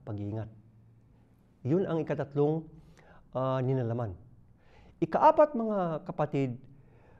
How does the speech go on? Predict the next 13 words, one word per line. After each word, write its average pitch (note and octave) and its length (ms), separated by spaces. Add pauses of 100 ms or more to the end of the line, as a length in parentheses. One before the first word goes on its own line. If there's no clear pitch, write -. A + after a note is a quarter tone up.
(140)
na C#3+ 80
ninalaman D3+ 560 (2750)
ay D#3+ 400 (640)
yung, E3 480
ah, D3+ 320 (320)
bigkasin. F#3 800 (1900)
Bigkasin A#3+ 640
ang F#3+ 480
maikli B3 480
na F#3+ 320 (960)
sura F3+ 560 (720)
galing D#3 400
sa C#3+ 400